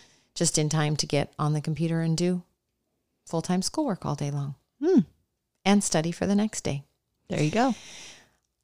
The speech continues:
Speaker 1: You know,
Speaker 2: And get
Speaker 1: on
Speaker 2: ready for a podcast.
Speaker 1: And get ready for a podcast. And get ready for,
Speaker 2: <laughs>
Speaker 1: you know, we've got baseball and swimming starts tonight and, and,
Speaker 2: Mm.
Speaker 1: you know, basketball and tennis and helping neighbors move. It's just, it's so much good and it's so much.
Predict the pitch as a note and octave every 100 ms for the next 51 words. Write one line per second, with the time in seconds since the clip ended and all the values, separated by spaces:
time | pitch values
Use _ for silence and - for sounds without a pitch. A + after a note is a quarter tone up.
0 | _ D#4 A3 G3+ G3+ A3+ G3 F#3 G3+ G3
1 | G#3 G#3+ D3 D#3 - - - G3 G3 G3+
2 | G#3 G#3+ G3 A3 - F3 - C#4 F#3+ G3+
3 | A#3 A#3 D#4+ A3 F4+ - A3 G3+ G#3 G#3
4 | A3+ B3+ A#3 A3+ G#3+ F3+ G#3 A3 G3 G3+
5 | F#3+ A3 - F3+ E3 E3+ F3 - G#3+ F#3+
6 | F#3 F3+ F3 - F3+ E3+ E3 - - E3+
7 | E3 D#3+ - - _ _ _ _ A#3 A3+
8 | G3+ G#3 F#3 F#3 F#3 F#3+ - F3 D#3+ D#3
9 | D#3+ F#3 F#3 E3 D3+ - E3 D#3+ - -
10 | F2+ E3+ F3 F#3 F#3 F#3 F3+ D#3+ D#3+ D#3
11 | - F3+ A3 A3 - - F#3+ - G3 G3
12 | G3+ G3+ F#3 F#3 - F3 F3 F3+ - E3
13 | D#3+ E3 D#3+ - E3+ E3 A3 - - -